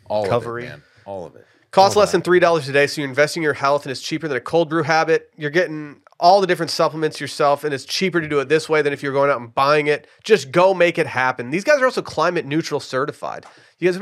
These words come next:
Speaker 3: been a lot of climate change, uh, stuff going on lately in the news, and I would recommend going and checking that out, Dylan, since you deny global warming so
Speaker 1: S-,
Speaker 3: often.
Speaker 1: come on, we're doing an ad read. That's not even true.
Speaker 2: Well,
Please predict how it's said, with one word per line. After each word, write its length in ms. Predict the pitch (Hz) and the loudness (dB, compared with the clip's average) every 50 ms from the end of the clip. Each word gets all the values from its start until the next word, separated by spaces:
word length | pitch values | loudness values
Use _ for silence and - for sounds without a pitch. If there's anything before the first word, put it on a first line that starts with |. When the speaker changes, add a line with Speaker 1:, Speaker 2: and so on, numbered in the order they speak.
| 269 | 2
Speaker 3:
been 40 | 269 | 2
a 40 | 208 | 4
lot 140 | 170 175 165 | 2 2 0
of 60 | 139 | 0
climate 340 | - - 151 151 156 135 - | -2 -2 -2 0 0 -2 -6
change, 340 | - 135 117 110 113 113 123 | -6 -8 -8 -8 -8 -8 -6
uh, 140 | 95 98 | -6 -6
stuff 340 | 113 - - - 123 113 - | -6 -8 -6 -4 -4 -4 -4
going 220 | - 123 117 113 113 | -4 -6 -4 -2 -2
on 180 | 110 113 113 113 | -2 -4 -4 -4
lately 300 | 113 113 - 120 120 113 | -6 -6 -6 -6 -8 -8
in 120 | 113 110 | -8 -10
the 60 | 113 110 | -12 -10
news, 400 | 110 123 127 120 110 107 - 120 | -10 -8 -8 -8 -10 -12 -14 -14
and 240 | 104 107 110 - | -16 -14 -12 -8
I 100 | 92 120 | -6 -4
would 200 | 120 117 113 123 - 131 131 | -4 -4 -6 -8 -14 -18 -14
recommend 380 | 143 147 135 - 143 127 127 123 | -12 -12 -12 -12 -12 -14 -12 -12
going 180 | 127 127 127 | -10 -10 -10
and 80 | 120 113 | -10 -12
checking 260 | - - 123 - 127 113 | -12 -14 -14 -12 -10 -10
that 120 | 107 104 | -8 -8
out, 200 | 113 117 - - | -8 -8 -10 -10
Dylan, 280 | 104 90 104 110 117 - - _ _ _ _ _ _ _ _ _ _ _ _ _ _ _ _ _ _ _ _ _ _ | -12 -12 -12 -12 -14 -16 -20 _ _ _ _ _ _ _ _ _ _ _ _ _ _ _ _ _ _ _ _ _ _
since 200 | - - 123 - | -16 -14 -12 -10
you 80 | 131 | -10
deny 240 | 113 113 117 113 113 | -8 -4 -4 -4 -2
global 300 | 107 113 113 104 110 107 | -2 -4 -6 -6 -6 -6
warming 260 | 107 113 113 107 107 | -8 -8 -8 -10 -12
so 200 | 110 - 110 104 110 | -12 -10 -8 -8 -6
Speaker 1:
S-, 60 | 110 | -6
Speaker 3:
often. 280 | 110 - - 117 113 113 | -6 -8 -8 -10 -10 -10
Speaker 1:
come 180 | - 160 131 95 | -12 -12 -12 -12
on, 180 | 80 82 92 | -12 -12 -10
we're 60 | 107 | -10
doing 160 | 123 165 180 147 | -8 -6 -6 -6
an 100 | 123 113 | -6 -6
ad 260 | 113 131 151 123 90 | -6 -8 -8 -8 -10
read. 140 | 85 71 - | -14 -14 -12
That's 160 | 98 110 - | -10 -10 -8
not 80 | 139 139 | -8 -8
even 140 | 135 123 110 | -10 -10 -12
true. 400 | - - - 180 196 - - _ _ 98 92 98 | -14 -12 -10 -10 -10 -10 -12 _ _ -20 -20 -20
Speaker 2:
Well, 420 | 104 101 131 151 185 226 240 226 | -20 -20 -20 -18 -18 -18 -18 -18